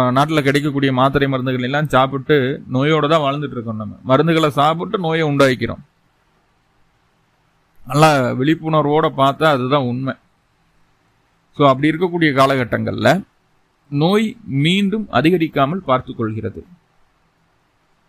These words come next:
தாய்மாமன் அப்படிங்கிற உறவு உங்களுக்கு முழு சாதக பலன்களை தர இருக்கிறார்கள். அவர்கள் மூலமாக நினைத்த காரியங்கள் உங்களுக்கு சக்சஸ்ஃபுல்லா நடந்தேறும்.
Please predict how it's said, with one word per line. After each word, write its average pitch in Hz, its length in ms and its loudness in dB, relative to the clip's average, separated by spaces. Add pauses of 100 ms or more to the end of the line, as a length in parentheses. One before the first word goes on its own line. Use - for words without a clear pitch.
(1500)
தாய்மாமன் 180 640 2
அப்படிங்கிற 147 460 -4
உறவு 127 360 0 (160)
உங்களுக்கு 143 560 -2
முழு 143 340 0 (300)
சாதக 147 460 2
பலன்களை 127 480 0 (100)
தர 131 260 2
இருக்கிறார்கள். 110 500 -2
அவர்கள் 127 380 0
மூலமாக 170 440 0
நினைத்த 156 340 0
காரியங்கள் 143 480 -2
உங்களுக்கு 135 280 -6
சக்சஸ்ஃபுல்லா 131 460 -6
நடந்தேறும். 113 540 -6